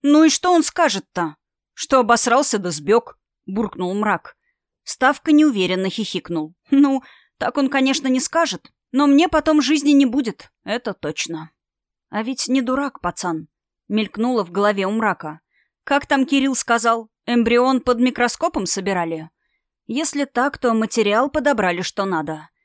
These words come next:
При всех их заморочках по доброте в раз отдуплил, каково этому Дмитрию прилетит,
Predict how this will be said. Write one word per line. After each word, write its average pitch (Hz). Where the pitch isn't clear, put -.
При 226
всех 247
их 220
заморочках 208
по 214
доброте 196
в 220
раз 277
отдуплил, 208
каково 214
этому 208
Дмитрию 202
прилетит, 202